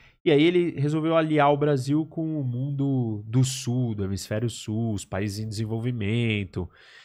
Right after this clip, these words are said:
E ele privilegiou abrir embaixadas em um monte de países muito pobres, se aproximar, por exemplo, do Irã, é, na questão do acordo nuclear, ou do problema do programa nuclear iraniano.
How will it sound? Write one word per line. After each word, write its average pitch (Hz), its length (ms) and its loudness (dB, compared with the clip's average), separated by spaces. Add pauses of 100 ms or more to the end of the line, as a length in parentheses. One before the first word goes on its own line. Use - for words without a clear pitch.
(280)
E 127 60 4
ele 143 100 4
privilegiou 135 680 2
abrir 117 280 -2
embaixadas 110 680 -2
em 107 40 -4
um 104 60 -4
monte 104 320 -6
de 104 100 -8
países 98 800 -4
muito 95 300 -6
pobres, 127 640 2
se - 100 -4
aproximar, 127 680 0
por 107 180 -4
exemplo, 104 300 -2
do 117 200 2
Irã, 127 640 4 (640)
é, 101 300 -4
na 101 160 -4
questão 104 480 -6
do 98 140 -2
acordo 98 440 -2
nuclear, 117 600 0
ou 95 60 -2
do 98 120 -2
problema 117 680 2
do 101 120 -2
programa 101 420 -2
nuclear 92 460 -2
iraniano. 117 1000 -2